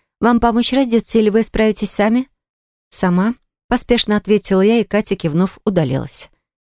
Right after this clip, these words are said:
Я еще раз взглянула на платье. Каждая будто кричала о том, сколько души, любви и сил вложил в него Создатель. Я никак не могла решить, какое мне нравится особенно. Тем более мои мысли были далеки от нарядов.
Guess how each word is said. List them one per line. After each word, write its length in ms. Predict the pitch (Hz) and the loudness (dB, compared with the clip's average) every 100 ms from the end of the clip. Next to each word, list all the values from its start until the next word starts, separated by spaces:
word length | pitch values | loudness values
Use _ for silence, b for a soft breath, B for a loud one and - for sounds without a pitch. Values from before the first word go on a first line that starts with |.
| _ - | _ -2
Я 100 | 285 | 0
еще 220 | 285 320 | 2 2
раз 160 | 302 208 | 0 0
взглянула 420 | 202 214 220 208 | 0 2 2 2
на 160 | 202 | 0
платье. 540 | 202 170 135 - 147 147 _ _ _ _ - | 0 -2 -2 -6 -10 -16 _ _ _ _ -2
Каждая 340 | 185 170 170 | 0 2 0
будто 240 | 165 - | 0 -2
кричала 480 | 165 170 - 180 170 | -2 0 0 2 2
о 60 | 156 | 0
том, 260 | - 180 | 0 0
сколько 400 | 160 - 160 - | 0 -2 -2 -2
души, 400 | 143 151 - 190 | -2 0 0 2
любви 340 | 170 151 151 165 | 2 0 2 2
и 40 | |
сил 320 | 151 - 180 | 2 0 0
вложил 400 | 147 156 151 180 | 2 0 2 0
в 40 | 151 | 2
него 200 | 151 143 | 0 0
Создатель. 680 | - 147 147 160 - 120 - _ _ _ _ _ _ _ | -2 -4 -2 -2 -4 -10 -14 _ _ _ _ _ _ _
Я 140 | 202 220 | 0 2
никак 280 | 220 247 - | 2 0 0
не 120 | 202 | 0
могла 280 | 196 185 190 | 0 0 0
решить, 340 | 196 226 - | 0 -2 -4
какое 280 | 165 - 180 | -6 -2 0
мне 140 | 170 | 0
нравится 420 | 170 170 160 - | 0 0 -2 -4
особенно. 500 | 160 - 131 131 135 139 _ _ _ _ _ _ | -4 -4 -4 -6 -8 -12 _ _ _ _ _ _
Тем 220 | - 220 | -2 0
более 220 | 233 247 226 | 2 2 2
мои 220 | 202 196 | 2 2
мысли 280 | 202 - 190 | 0 0 0
были 200 | 180 175 | 0 2
далеки 380 | 175 165 - | 0 0 0
от 140 | 185 - | -2 0
нарядов. 500 | 147 135 139 - | 0 0 -4 -14